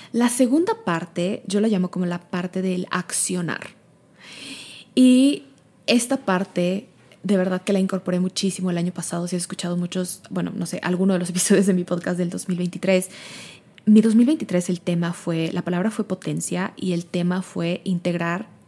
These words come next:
mi energía masculina saludable, tener una buena relación con mi energía masculina, y eso implicó, em, hacer las paces con la disciplina y el ejercicio y cumplirme mis promesas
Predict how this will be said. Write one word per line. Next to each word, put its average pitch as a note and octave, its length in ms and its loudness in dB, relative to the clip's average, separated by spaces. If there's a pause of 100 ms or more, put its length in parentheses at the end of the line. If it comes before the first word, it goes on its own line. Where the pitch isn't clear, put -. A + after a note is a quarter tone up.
(560)
mi G3 120 2
energía F3+ 320 0
masculina F3 420 -4
saludable, - 420 -8
tener F3 200 -4
una F3 160 0
buena F3+ 200 0
relación F3 300 -6
con F3 100 -6
mi E3+ 80 -4
energía E3 260 -8
masculina, A3+ 580 2 (360)
y - 80 2
eso F#3+ 140 0
implicó, F3 640 0 (480)
em, F3 540 0 (500)
hacer F#3+ 180 0
las E3+ 140 0
paces E3+ 300 -6
con F3 420 -2
la F#3 140 -4
disciplina G3+ 720 0
y G3 140 -2
el F#3 80 0
ejercicio - 920 -4 (420)
y F#3+ 600 2
cumplirme G3+ 580 4
mis G3+ 200 2
promesas - 1040 -2